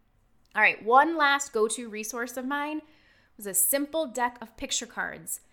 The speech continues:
You know, the decks you can buy at the dollar store that have fifty cards or so with different pictures on it?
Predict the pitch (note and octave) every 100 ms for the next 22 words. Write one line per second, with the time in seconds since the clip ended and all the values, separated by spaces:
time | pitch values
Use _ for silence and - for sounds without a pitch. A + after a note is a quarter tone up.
0 | _ _ _ C#4+ E4+ E4 C#4+ G#3+ B3+ -
1 | B3+ B3+ A#3 A3 A3+ A3+ - E3+ G3 G#3+
2 | G#3 G#3+ G#3 G3+ G3 - B3+ B3+ B3 -
3 | G#3+ A3+ A#3 A#3 A#3+ A3+ G#3 A3 A3+ -
4 | B3 - C4 C4+ D4 E4 -